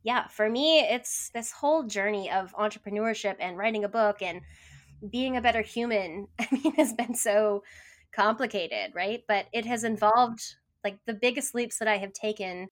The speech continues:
have come when I have involved other people, whether therapists, hypnotherapists, um, life coaches, business coaches. Then I see things expanding in leaps and bounds.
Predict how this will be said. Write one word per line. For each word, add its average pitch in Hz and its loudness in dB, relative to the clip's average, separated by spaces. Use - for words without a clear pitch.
have 214 -2
come 220 0
when 208 0
I 190 0
have 196 -2
involved 196 -2
other 185 -4
people, 156 -8
whether 160 -6
therapists, 220 0
hypnotherapists, 196 0
um, 175 -4
life 294 2
coaches, 220 -6
business 294 -2
coaches. 175 -4
Then 226 -2
I 202 -4
see 220 -4
things 208 -2
expanding 226 0
in 220 2
leaps 220 -4
and 208 -2
bounds. - -8